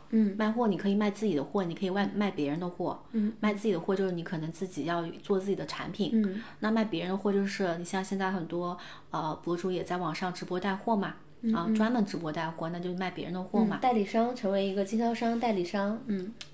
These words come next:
Speaker 2: 对，对，对，就是，呃，这也是，这也是一种方式吧。然后现在直播带货其实也挺火的。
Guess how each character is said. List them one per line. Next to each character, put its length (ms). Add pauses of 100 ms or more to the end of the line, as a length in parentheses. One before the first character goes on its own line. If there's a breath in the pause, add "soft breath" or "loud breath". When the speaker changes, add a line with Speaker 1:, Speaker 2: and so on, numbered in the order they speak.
Speaker 2:
对， 140
对， 140
对， 240 (280 loud breath)
就 120
是， 360 (220 loud breath)
呃， 300
这 120
也 200
是， 560
这 120
也 80
是 120
一 20
种 160
方 160
式 140
吧。 240 (100)
然 140
后 80
现 160
在 100
直 140
播 100
带 100
货 140
其 140
实 40
也 120
挺 180
火 240
的。 160